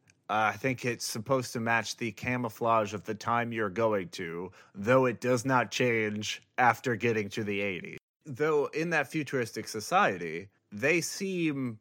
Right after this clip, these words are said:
very chill. I don't see them as bureaucrats who would manage the use of time travel. I seen them as, like,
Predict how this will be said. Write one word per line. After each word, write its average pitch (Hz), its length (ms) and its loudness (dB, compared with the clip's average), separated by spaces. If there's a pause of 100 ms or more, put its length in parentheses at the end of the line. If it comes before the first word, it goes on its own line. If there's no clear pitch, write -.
(120)
very 127 640 2
chill. 78 640 -6 (420)
I 156 160 6
don't 170 220 -2
see 170 300 0
them 123 420 2
as 117 460 2 (120)
bureaucrats 117 960 0 (180)
who 131 220 -2
would 117 180 2
manage 131 540 2
the 120 180 -2
use 117 380 0
of 107 180 -6
time 139 400 0
travel. 80 580 -6 (200)
I 143 220 6
seen 143 360 -2
them 131 420 4
as, 113 200 -2
like, 113 380 2